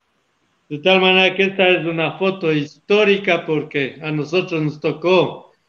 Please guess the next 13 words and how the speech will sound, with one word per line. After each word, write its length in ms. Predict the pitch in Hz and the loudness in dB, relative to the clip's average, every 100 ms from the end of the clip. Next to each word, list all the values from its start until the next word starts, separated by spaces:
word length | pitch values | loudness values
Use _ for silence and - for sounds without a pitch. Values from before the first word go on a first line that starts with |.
| _ _ - | _ _ 0
comenzar 1000 | 156 156 151 - 190 202 202 - - _ _ _ _ _ - | 2 2 0 0 2 2 0 -4 -12 _ _ _ _ _ -6
y 200 | 143 151 | -2 -2
en 100 | 147 | 0
gran 340 | 165 180 160 | 0 0 -2
parte, 360 | 190 190 190 160 | 0 0 0 -4
pues, 320 | - 156 143 | 0 2 2
hacer 360 | 147 143 175 170 | 0 -2 0 0
estas 580 | 156 - 147 139 131 127 | -2 -2 -2 0 -4 -6
grandes 520 | 139 175 175 160 147 | -2 0 0 -2 0
obras 400 | 175 170 156 151 - | 0 2 0 -2 -4
para 220 | 143 143 | -4 -2
el 120 | 143 | -2
deporte 720 | 143 147 175 175 165 160 147 | -4 -4 -2 -4 -4 -6 -6